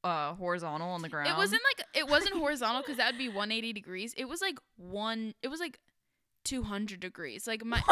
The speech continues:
Speaker 1: <laughs>
Speaker 2: like, my back was farther
Speaker 1: Yeah, she was,
Speaker 2: back
Speaker 1: like,
Speaker 2: than my
Speaker 1: in the
Speaker 2: leg.
Speaker 1: ground. <laughs>
Speaker 2: Like, I was, like, a,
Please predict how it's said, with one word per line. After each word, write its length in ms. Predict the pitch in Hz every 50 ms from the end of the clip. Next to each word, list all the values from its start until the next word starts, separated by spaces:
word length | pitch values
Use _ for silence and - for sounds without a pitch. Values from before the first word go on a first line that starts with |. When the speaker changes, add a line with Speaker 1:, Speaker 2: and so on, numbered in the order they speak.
| - - -
Speaker 1:
<laughs> 200 | - - 831 -
Speaker 2:
like, 160 | 294 - -
my 160 | 320 330 302
back 400 | 285 220 185 226 214 220 294 330 -
was 140 | 311 311 -
farther 180 | - - 226 226
Speaker 1:
Yeah, 140 | 240 233 254
she 60 | 262
was, 80 | 262 269
Speaker 2:
back 80 | -
Speaker 1:
like, 120 | 285 262 247
Speaker 2:
than 80 | 269 233
my 60 | 214
Speaker 1:
in 120 | 214 214
the 60 | 214
Speaker 2:
leg. 80 | 208 196
Speaker 1:
ground. 360 | 175 190 180 175 175 - - - -
<laughs> 40 | - - - - -
Speaker 2:
Like, 260 | 349 359 - - 277 - - - - 339
I 120 | 233 269 294
was, 100 | 349 359
like, 140 | 381 320 302
a, 80 | 294